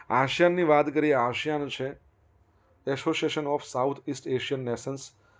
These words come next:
બરાબર છે. ઇન્ડોનેશિયાના જાકાર્તામાં એનું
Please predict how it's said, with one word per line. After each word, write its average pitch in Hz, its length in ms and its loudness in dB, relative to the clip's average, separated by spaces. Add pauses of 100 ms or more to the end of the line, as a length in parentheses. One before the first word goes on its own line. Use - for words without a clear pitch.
(400)
બરાબર 127 300 0
છે. 139 200 -8 (1120)
ઇન્ડોનેશિયાના 151 580 0
જાકાર્તામાં 135 680 -2
એનું 131 260 -6